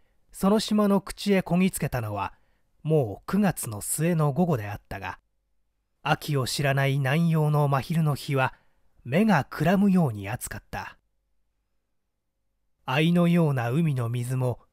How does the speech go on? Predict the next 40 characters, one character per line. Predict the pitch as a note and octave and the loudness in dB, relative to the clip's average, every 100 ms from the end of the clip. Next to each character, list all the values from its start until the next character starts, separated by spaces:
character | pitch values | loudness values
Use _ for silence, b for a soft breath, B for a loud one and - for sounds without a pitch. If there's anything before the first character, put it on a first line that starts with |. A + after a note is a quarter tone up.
| _ _ | _ _
島 | - F#3 A3+ F3 | -6 0 2 2
へ | |
近 | - - F#3+ | 0 -2 0
づ | F3 | 0
く | F3+ | 0
に | D3 | -2
従 | C3+ - D3 | -2 -2 0
っ | D3 | -2
て、 | - - C#3 - _ _ _ _ _ _ _ | -4 -4 -4 -4 _ _ _ _ _ _ _
ま | - B2+ | -8 -2
る | C#3+ C#3+ | 0 0
で | C#3+ C#3+ | 0 -2
コ | - G3+ A#3 | 2 6 6
ー | |
ヒ | - A#3 | 4 2
ー | |
の | F3+ C3 | 2 0
よ | C#3 C#3+ | 0 -2
う | |
な | A#2 | -2
色 | A#2 C3 C#3+ | -4 -2 -2
に | B2 A2+ | -4 -6
濁 | A2 C#3 F3 | -4 -2 -2
っ | |
て | - A#2+ | -4 -8
い | A2+ | -6
る | A2+ | -6
の | G#2+ | -6
は、 | G2 F#2 - _ _ _ _ _ _ _ | -6 -10 -12 _ _ _ _ _ _ _
島 | - - E3 G3 | -12 -4 0 2
の | F#3 | 2
中 | E3+ D3 A#2+ | 0 0 -4
に | G#2+ - | -6 -2
大 | F#3+ A3 | 0 0
き | - B2 | 0 -10
な | A2+ - | -10 -6
川 | C#3+ F3+ | 0 2
が | E3 G2+ | 2 -2
あ | |
っ | G2+ | -8